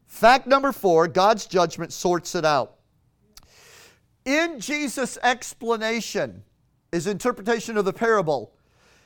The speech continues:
he shows that there are two distinct periods in, in, the, in this historic timeline. There's the period of planting and growing,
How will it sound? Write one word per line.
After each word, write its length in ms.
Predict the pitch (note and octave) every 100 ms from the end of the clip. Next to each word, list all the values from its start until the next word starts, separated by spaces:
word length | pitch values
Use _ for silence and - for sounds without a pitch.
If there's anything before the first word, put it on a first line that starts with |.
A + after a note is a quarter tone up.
| _ _
he 220 | A3 C4+
shows 440 | - C#4 C#4 C#4+
that 180 | C4 A#3+
there 160 | A#3+ A3
are 120 | F3+
two 280 | - C#4 D4
distinct 640 | - A3 - B3 A3 -
periods 540 | - B3 A#3 E3+ C3+ E3+
in, 200 | D#3 D#3
in, 280 | E3+ E3+ D#3+
the, 240 | D#3 D3+ _ _ _ _
in 160 | E3+ E3+
this 200 | D#3+ -
historic 500 | F3 - F#3+ F3 D3+
timeline. 600 | G3+ F#3 F3+ D3 A#2+ F#2+ _ - -
There's 300 | D#3+ G#3 F#3+ F#3
the 80 |
period 520 | F#3+ - B3 A#3+ A#3 G3
of 180 | D#3+
planting 560 | - G#3+ A3 A3+ A#3+ G3+
and 120 | F3
growing, 600 | D3 F#3+ G#3 F3 A2+ F#2